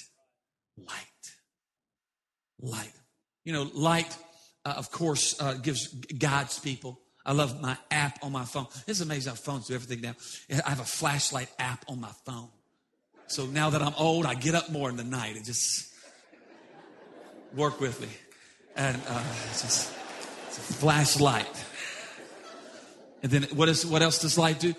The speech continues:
Light heat, it warms. My wife loves a fire.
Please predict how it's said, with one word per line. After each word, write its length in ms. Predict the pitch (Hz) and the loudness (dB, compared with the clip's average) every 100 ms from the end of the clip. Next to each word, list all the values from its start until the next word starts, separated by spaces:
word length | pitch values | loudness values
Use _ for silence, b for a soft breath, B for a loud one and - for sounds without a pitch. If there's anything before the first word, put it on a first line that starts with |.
| 147 - | -6 2
Light 360 | 135 147 147 - - | 6 6 6 0 -6
heat, 320 | - 175 - | 0 0 -2
it 100 | 117 | -6
warms. 840 | 113 139 143 143 147 143 - - - - _ _ _ - | -4 -2 0 -2 -4 -6 -8 -8 -14 -20 _ _ _ -8
My 60 | |
wife 320 | 123 131 127 139 | 0 0 0 2
loves 220 | 135 131 | 2 0
a 60 | |
fire. 640 | 127 - 127 131 135 123 | -4 -6 -8 -8 -10 -12